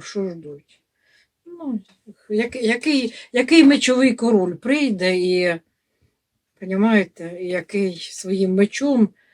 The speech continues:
поставив. Тут закон. Тут закон. Я б не сказала, що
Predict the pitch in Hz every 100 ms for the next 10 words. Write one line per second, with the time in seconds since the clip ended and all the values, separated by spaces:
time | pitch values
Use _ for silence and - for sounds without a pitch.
0 | _ _ - 180 - 165 147 127 131 156
1 | _ _ _ _ _ _ _ _ _ _
2 | _ _ _ _ - 302 339 - 220 160
3 | - _ _ _ _ - 247 254 254 185
4 | 160 214 247 269 - 269 262 254 220 -